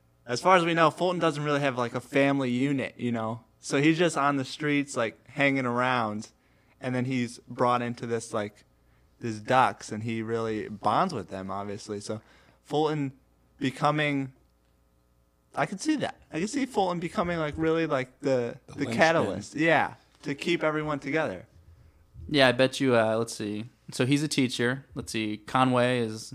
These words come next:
Speaker 3: who knows what he's doing. Maybe he's running the skate shop now, and he,
Speaker 2: <laughs>
Speaker 3: so Fulton probably, they
Speaker 2: The,
Speaker 3: probably go
Speaker 2: the
Speaker 3: for,
Speaker 2: drug
Speaker 3: for,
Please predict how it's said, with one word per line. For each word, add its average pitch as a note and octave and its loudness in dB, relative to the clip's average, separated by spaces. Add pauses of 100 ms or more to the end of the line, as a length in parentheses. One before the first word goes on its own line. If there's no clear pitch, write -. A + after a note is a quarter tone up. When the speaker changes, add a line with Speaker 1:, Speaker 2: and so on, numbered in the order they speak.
Speaker 3:
who C3 0
knows A#2+ 2
what A2+ 0
he's A#2 -2
doing. A2 0
Maybe A2+ 0
he's A2+ -2
running A2+ -2
the G#2+ -8
skate A#2 -2
shop G#2+ -6
now, G#2+ -4
and G#2+ -6
he, A#2 -8 (180)
Speaker 2:
<laughs> - -12
Speaker 3:
so A2 4
Fulton A#2 2
probably, A2 6
they A#2 4
Speaker 2:
The, A#2+ 0
Speaker 3:
probably C#3+ 10
go C3+ 8
Speaker 2:
the A2+ 4
Speaker 3:
for, A#2 10
Speaker 2:
drug A#2 8
Speaker 3:
for, G2+ -8